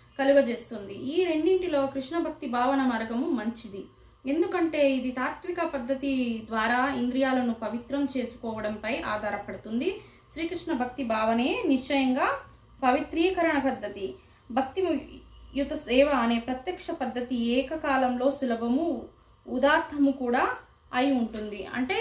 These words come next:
ఇక్కడ రెండు, రెండింటిని ఎంచుకున్నట్టయితే భక్తి మార్గమే చాలా గొప్పది. ఇంద్రియ నిగ్రహానికి కానీ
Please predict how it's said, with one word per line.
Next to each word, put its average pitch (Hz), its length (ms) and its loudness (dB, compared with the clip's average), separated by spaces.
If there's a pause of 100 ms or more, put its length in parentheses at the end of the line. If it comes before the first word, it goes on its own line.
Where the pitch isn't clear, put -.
(480)
ఇక్కడ 311 220 4
రెండు, 320 720 4
రెండింటిని 349 580 0
ఎంచుకున్నట్టయితే 285 1000 0
భక్తి 240 280 -6
మార్గమే 302 640 0 (420)
చాలా 262 220 4
గొప్పది. 233 500 -2
ఇంద్రియ 240 360 2
నిగ్రహానికి 240 680 0
కానీ 233 460 0